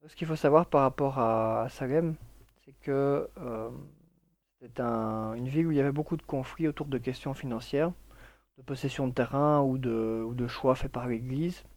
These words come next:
et qui vivait aussi dans la peur des Indiens. Et donc c'est, c'est une ville qui a été fondée par, euh, par des puritains, euh, qui étaient en conflit avec les protestants anglais, et qui sont partis en Amérique pour fonder donc une communauté basée sur des croyances religieuses hyper conservatrices,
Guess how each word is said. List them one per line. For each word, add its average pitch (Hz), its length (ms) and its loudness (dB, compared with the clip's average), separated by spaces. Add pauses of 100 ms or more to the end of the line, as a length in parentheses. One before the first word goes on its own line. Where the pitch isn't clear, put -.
(180)
et - 60 -20
qui - 160 -10
vivait 135 220 2
aussi 127 240 0
dans 143 100 2
la 127 80 2
peur 135 220 0
des 127 180 -2
Indiens. 117 380 -2 (1160)
Et - 20 -20
donc 160 180 -6
c'est, 143 560 8
c'est - 220 -6
une 135 120 -4
ville 160 200 2
qui 156 80 0
a 147 40 8
été 143 180 2
fondée 143 360 0
par, 147 280 -4
euh, 117 480 0
par 127 180 4
des 135 100 2
puritains, 156 800 2
euh, 131 220 -2
qui - 120 -6
étaient 139 160 2
en 135 140 4
conflit 131 320 -2
avec 139 160 2
les 131 80 0
protestants 131 800 -4
anglais, 117 420 0 (800)
et 139 60 -20
qui 147 80 -12
sont 151 160 -2
partis 135 260 2
en 156 80 4
Amérique 139 340 0
pour 151 140 -4
fonder 127 400 -2
donc 135 180 -6
une 135 140 -6
communauté 127 840 2 (240)
basée 123 260 0
sur 143 160 -6
des 123 100 -2
croyances 127 440 -4
religieuses 131 640 -2
hyper 135 340 -6
conservatrices, 127 720 -6